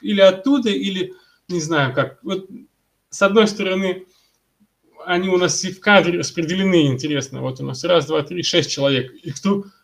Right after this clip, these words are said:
правило нечётного? Вот шесть человек отлично смотрятся здесь, шесть.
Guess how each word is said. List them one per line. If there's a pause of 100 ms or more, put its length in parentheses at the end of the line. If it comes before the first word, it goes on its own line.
(140)
правило
нечётного?
Вот
шесть
человек
отлично
смотрятся
здесь,
шесть.